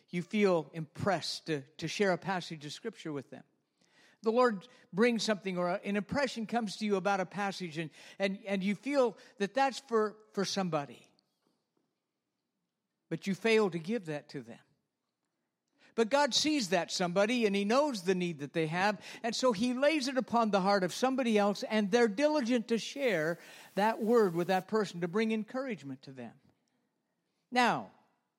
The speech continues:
whom do you think God will use the next time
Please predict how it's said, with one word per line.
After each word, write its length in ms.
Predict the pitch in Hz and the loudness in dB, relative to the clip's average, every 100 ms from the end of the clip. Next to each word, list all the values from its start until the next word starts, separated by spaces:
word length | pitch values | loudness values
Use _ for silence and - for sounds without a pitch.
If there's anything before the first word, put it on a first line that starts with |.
| _ _ _ _ _ _ | _ _ _ _ _ _
whom 200 | 269 302 | -4 -2
do 80 | 262 | 2
you 200 | 233 247 | 4 2
think 340 | 220 208 185 | 2 0 0
God 320 | 160 175 202 185 | -2 0 0 0
will 140 | 208 | 0
use 680 | 165 151 131 131 180 - - _ | 0 -4 -4 -4 -10 -12 -20 _
the 160 | 160 196 | -6 -2
next 400 | 202 220 - - | -2 -2 -6 -10
time 460 | 139 110 107 139 | -8 -8 -10 -16